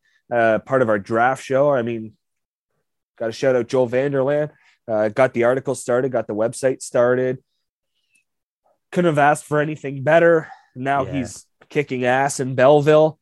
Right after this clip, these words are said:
Speaker 1: So good for him. Brandon Caputo joining us in this playoff run for the Bulldogs. Uh, he put in a lot of work with those articles, and he was on the ice when we,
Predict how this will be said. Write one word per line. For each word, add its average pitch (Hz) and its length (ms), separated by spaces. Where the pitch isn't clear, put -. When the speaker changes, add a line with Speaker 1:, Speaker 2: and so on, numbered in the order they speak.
Speaker 1:
So 104 160
good 123 200
for 107 160
him. 175 400
Brandon 151 240
Caputo 170 640
joining 147 320
us - 360
in 147 120
this 131 120
playoff 143 460
run 147 180
for 139 140
the 123 60
Bulldogs. 135 840
Uh, 117 280
he 139 120
put 151 140
in 143 120
a 131 60
lot 131 240
of 120 220
work 131 400
with 127 200
those 120 220
articles, 135 560
and 110 200
he 214 140
was 330 120
on 285 140
the 233 140
ice 175 500
when 151 300
we, 185 460